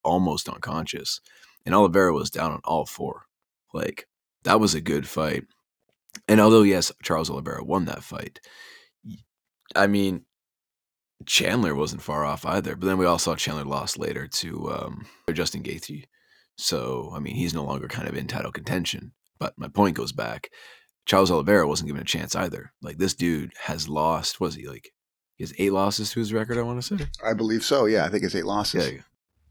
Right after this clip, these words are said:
Speaker 1: exactly. So Charles Oliveira has, like, eight losses. And he's, you know, it's good on him. He's, he's battled through adversity. But, yeah, it's checkered as it goes.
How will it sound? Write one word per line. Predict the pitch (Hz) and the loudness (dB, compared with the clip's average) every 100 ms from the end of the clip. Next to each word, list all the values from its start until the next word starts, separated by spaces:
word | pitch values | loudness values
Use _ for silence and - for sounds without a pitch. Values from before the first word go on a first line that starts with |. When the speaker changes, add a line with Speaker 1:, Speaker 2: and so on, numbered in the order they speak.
| _ _ _ 87 | _ _ _ -8
Speaker 1:
exactly. | 73 - - 76 | -6 -8 -10 -8
So | - | -8
Charles | - 90 82 | 0 2 2
Oliveira | 78 73 69 | -2 -6 -8
has, | 90 67 | -8 -10
like, | - | -8
eight | - - | -10 -8
losses. | - - - 76 135 | -8 -6 -6 -6 2
And | |
he's, | 127 120 | 4 6
you | 131 | 4
know, | 131 69 | 4 0
it's | - - | -4 -4
good | - - 98 92 | -4 0 4 4
on | 85 | 4
him. | 98 | 2
He's, | 69 - | 0 -6
he's | 85 80 | -8 -10
battled | 73 80 80 | -6 -4 -4
through | 82 | -6
adversity. | 76 87 98 - | -2 0 0 -4
But, | - - | -8 -4
yeah, | - | -2
it's | 90 - | -2 -4
checkered | - 120 - 82 | -4 -4 -4 -8
as | 85 | -8
it | 160 | -6
goes. | 151 - - | -8 -8 -14